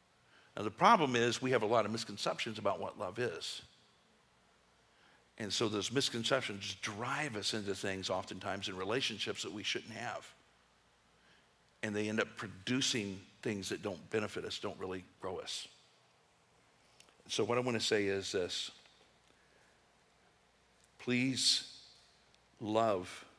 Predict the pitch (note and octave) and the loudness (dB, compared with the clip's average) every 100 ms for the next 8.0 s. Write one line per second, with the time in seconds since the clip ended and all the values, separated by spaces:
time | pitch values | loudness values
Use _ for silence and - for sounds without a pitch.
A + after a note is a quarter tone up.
0 | _ _ _ _ _ _ _ _ - - | _ _ _ _ _ _ _ _ -10 -6
1 | B2 A2+ G#2+ F#2+ F2+ - - - - G#2+ | -2 -2 0 -2 -4 -20 -20 -20 -8 -4
2 | G2+ G2 F#2 F#2+ F2 - - _ - _ | -2 -2 -6 -8 -10 -16 -20 _ -20 _
3 | _ A2+ F#2 - G#2 G2+ G2 G2+ F#2+ - | _ -8 -8 -4 -2 0 0 0 0 -4
4 | G2+ G2+ - - - _ _ - - _ | -6 -8 -8 -12 -12 _ _ -20 -20 _
5 | _ G#2 G#2 G#2 G2 - - G2+ G2+ G#2+ | _ -2 0 0 -2 -6 -6 0 2 0
6 | G#2 G2+ A2 A2+ - - _ _ _ _ | 0 2 2 -2 -14 -20 _ _ _ _
7 | _ _ _ - - G2+ F#2 G2 A2 G#2 | _ _ _ -10 -4 -2 -2 -2 -6 -6